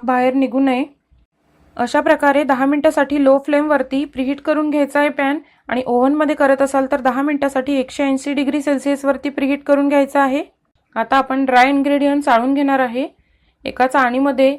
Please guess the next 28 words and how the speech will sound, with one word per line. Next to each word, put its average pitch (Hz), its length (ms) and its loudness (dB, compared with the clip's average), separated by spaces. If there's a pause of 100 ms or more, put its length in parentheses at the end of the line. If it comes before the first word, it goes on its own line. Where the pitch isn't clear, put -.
हा 262 220 -4
एक 226 240 -6
कप 269 180 -4
मैदा 254 300 2
घालून 285 280 2
घ्यायचा 285 340 0
आहे. 240 240 0 (880)
त्यानंतर 247 400 -2
यामध्ये 254 340 0
आपण 254 220 -2
पिठी 262 260 -6
साखर 277 300 -2
घालायची 269 440 0
आहे. 254 260 -2 (1700)
त्यानंतर 254 560 -2 (160)
यामध्ये 240 520 -4 (100)
जायफळ 214 480 0
पूड 294 280 -2
घालून 277 320 0
घ्यायची 269 280 0
आहे 254 60 2
आपल्याला. 247 360 -4 (1700)
त्यानंतर 240 380 -2
यामध्ये 247 440 0
दालचिनी 247 500 2
घालून 262 340 2
घ्यायची 254 320 -2
आहे. 240 280 -2